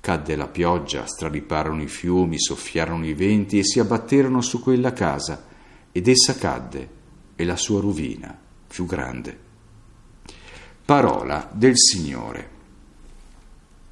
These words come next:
Il Vangelo è più che mai oggi la guida per rinsaldare la fede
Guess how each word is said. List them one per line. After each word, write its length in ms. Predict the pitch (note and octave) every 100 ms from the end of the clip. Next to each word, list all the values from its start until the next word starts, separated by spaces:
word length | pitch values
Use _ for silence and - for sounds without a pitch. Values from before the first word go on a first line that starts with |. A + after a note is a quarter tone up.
| - - - - - - - - - - - -
Il 160 | G#2+ A2+
Vangelo 800 | B2+ B2 E3+ D3 G#2+ - - -
è 120 | G2+
più 160 | - A#2+
che 140 | A#2+
mai 280 | A2 A#2 A2+
oggi 420 | B2 C3+ - A2
la 140 | F#2 F2
guida 420 | G2 B2+ C3+ C3
per 220 | A2 F#2+
rinsaldare 840 | G2+ C#3+ C#3 - G#2+ G2+ A#2 B2
la 120 | A#2+ F#2+
fede 460 | - C#2+ C2+ -